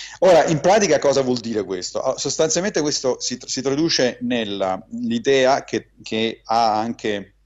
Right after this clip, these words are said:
un supporto empirico, diciamo, in psicologia moderna, che la cosa migliore che possiamo fare quando abbiamo un problema è di, di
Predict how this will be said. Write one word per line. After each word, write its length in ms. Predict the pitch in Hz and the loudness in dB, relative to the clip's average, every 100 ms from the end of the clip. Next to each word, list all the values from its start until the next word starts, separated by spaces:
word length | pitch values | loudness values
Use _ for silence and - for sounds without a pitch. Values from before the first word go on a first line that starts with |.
| _ - | _ -14
un 120 | 113 104 | -8 -4
supporto 500 | - - 117 113 107 | -4 0 0 0 -4
empirico, 460 | 107 131 123 113 | -2 0 0 -2
diciamo, 260 | 107 110 104 | -4 -4 -4
in 80 | 98 | -4
psicologia 480 | - - 110 113 | -4 -2 0 0
moderna, 500 | 110 110 95 82 - - - - - | 0 2 0 0 -2 -2 -10 -20 -16
che 280 | - 139 127 | -2 0 2
la 160 | 123 131 | 2 2
cosa 240 | 156 170 | 2 2
migliore 240 | 143 151 123 | 2 2 2
che 100 | 107 | 0
possiamo 320 | 120 - 127 | -6 -6 -6
fare 340 | - 113 95 | -2 -2 -2
quando 240 | 95 113 110 | -8 -10 -10
abbiamo 360 | 104 117 113 | -6 -4 -4
un 80 | 107 | -4
problema 500 | 123 139 113 113 120 | -4 -2 0 2 2
è 140 | 117 | 2
di, 260 | 107 110 131 120 | 0 -2 -6 -10
di 360 | 107 104 110 | -8 -6 -6